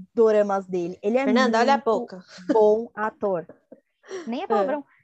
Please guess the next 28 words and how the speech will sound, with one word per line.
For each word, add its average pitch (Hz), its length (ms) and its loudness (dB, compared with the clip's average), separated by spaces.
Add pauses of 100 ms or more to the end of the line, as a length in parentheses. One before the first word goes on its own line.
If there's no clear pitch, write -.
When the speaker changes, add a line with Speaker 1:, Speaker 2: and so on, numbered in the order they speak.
(160)
Speaker 1:
Ele 247 140 2
é 269 80 4
muito 277 680 2
bom 240 300 2
ator. 220 420 -2 (800)
Nossa, 254 640 -2
ele 226 100 0
é 220 80 0
demais, 220 580 -6
cara, 165 260 -6
porque - 240 -8
ele 233 100 0
faz 226 200 0
os 220 100 -8
dois 226 160 0
papéis. 139 360 -8
Então, 240 220 -10 (680)
é 233 140 4
um 277 100 -2
rei, 170 300 -6 (420)
o 262 80 0
rei 208 220 -2
jovem. 160 440 -2 (460)
Só 226 140 -4
que 190 140 0
Speaker 2:
Aham. 185 100 -6
Speaker 1:
esse 196 100 -12
rei, 180 380 -4